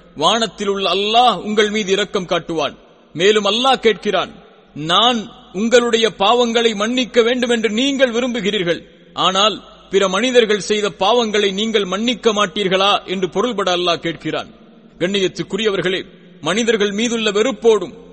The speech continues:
பகைமையோடும் குரோத உணர்வோடும் இந்த உலகத்திலிருந்து நாம் எதனை எடுத்துச் செல்லப் போகிறோம்? அதனால் மனிதர்கள் செய்த பாவங்களை மன்னித்து விடுங்கள்.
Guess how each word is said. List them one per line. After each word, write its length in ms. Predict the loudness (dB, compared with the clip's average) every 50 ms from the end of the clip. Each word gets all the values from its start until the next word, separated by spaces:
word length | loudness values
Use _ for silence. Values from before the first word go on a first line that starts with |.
| -12 -6 -4
பகைமையோடும் 680 | 0 2 2 4 4 4 4 4 4 2 0 -2 -6 -12 -16 -20 -18 -8 0
குரோத 280 | 4 6 6 6 6 2
உணர்வோடும் 600 | 2 4 2 4 4 4 4 4 4 0 -4 -8 -14 -20 -20 -20 -10 -6
இந்த 200 | -4 0 0 2
உலகத்திலிருந்து 680 | 2 4 4 4 2 2 0 -2 -2 -2 -2 -2 -2 -2
நாம் 140 | -2 -2
எதனை 340 | 0 0 0 2 2 2 4
எடுத்துச் 360 | 2 2 0 0 -2 -4 -4
செல்லப் 300 | -2 -2 -2 -2 -4 -4
போகிறோம்? 460 | -4 -4 -2 -2 -2 -4 -4 -6 -10 -16 -20 -20 -20 -10
அதனால் 480 | -8 -6 -4 -2 0 0 0 0 -2 -6 -14 -20 -20 -20 -16 -8
மனிதர்கள் 540 | -4 -4 -2 0 2 2 2 2 0 -2 -4
செய்த 300 | -2 -4 -2 -2 -2 -4
பாவங்களை 640 | -2 0 0 0 2 0 -2 -2 0 0 0 0 -2
மன்னித்து 420 | -2 -2 -2 -2 -4 -2 -4 -4
விடுங்கள். 460 | -4 -4 -6 -4 -2 -2 -4 -4 -6